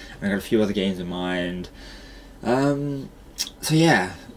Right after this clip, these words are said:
Pokemon boxes and that, they will most likely be Saturday or Sunday,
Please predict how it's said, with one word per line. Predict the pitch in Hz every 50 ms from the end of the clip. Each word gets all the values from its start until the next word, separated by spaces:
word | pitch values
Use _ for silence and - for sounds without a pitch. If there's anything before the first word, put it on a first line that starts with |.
| - - - - - -
Pokemon | - 135 135 - 127 123 123 123 123 123 120 113 104
boxes | 107 104 104 - - - - 110 104 104 104 101 101
and | 98 98
that, | 98 95 95 95 92 - -
they | - 110 113
will | 110 110
most | 110 113 110 107 - - -
likely | 101 101 98 - - 98 98 98 98 95
be | - - 92 92 92 92 90 87
Saturday | 87 - - 113 104 - - - - - 104 101 101 101 98 98 98 98 - -
or | - 90 87 87 87 90 87 85 87 87 85 87 85 82
Sunday, | - - - - 131 135 131 120 117 110 113 113 113 110 -